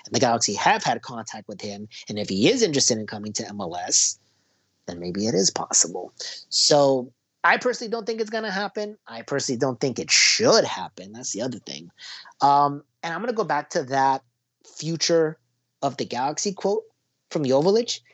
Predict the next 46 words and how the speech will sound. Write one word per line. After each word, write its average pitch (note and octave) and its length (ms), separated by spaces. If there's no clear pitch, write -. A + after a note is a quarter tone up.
because – C#3 680
if D3 140
you E3+ 120
were B3 200
to C4 140
move E3 540
Chicha E3+ 320
right E3 300
now, A#2+ 340
they E3+ 100
won't. E3+ 400
It's - 120
not F3+ 140
gonna G3+ 120
happen. B2 340
It's, - 160
like, B2 160
zero D#3+ 240
percent E3+ 260
chance D3 200
it C#3 60
happens. G#2 400
But B2+ 140
if B2+ 120
you E3 120
were G3+ 180
to - 120
move G3 220
Chicha F3 300
out B2+ 160
to - 120
create D#3+ 420
a D3 60
D D3 180
P C#3+ 140
spot A#2 260
and A#2 80
saying, B2+ 180
"Hey, C#3 120
you D3 140
know F3 120
what, F3 240
dude? F3+ 240
We'll C#3+ 140
use C#3+ 220
that D3+ 200